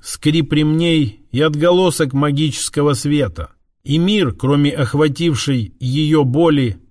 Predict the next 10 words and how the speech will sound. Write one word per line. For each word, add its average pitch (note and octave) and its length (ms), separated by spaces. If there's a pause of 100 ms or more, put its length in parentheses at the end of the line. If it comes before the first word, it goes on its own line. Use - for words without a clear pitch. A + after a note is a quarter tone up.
просто C#3 520
исчез. - 580 (640)
Лираэль D#3+ 500
потеряла D3+ 500
сознание. C3+ 800 (160)
Её C#3 280
тело, D#3+ 400
податливое C3 840
и C3+ 220
уязвимое, C3+ 960